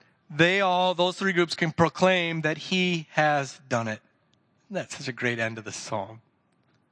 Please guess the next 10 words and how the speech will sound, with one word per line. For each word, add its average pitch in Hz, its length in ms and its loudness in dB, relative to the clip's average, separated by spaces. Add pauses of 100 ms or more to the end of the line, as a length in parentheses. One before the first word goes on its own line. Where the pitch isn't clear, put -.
(500)
Does - 80 -20
that 208 120 4
make 180 200 2
you 151 40 4
feel 175 300 2
something? 175 540 0 (1200)
He 220 160 4
has 185 140 0
done 208 240 2
it. 147 160 -6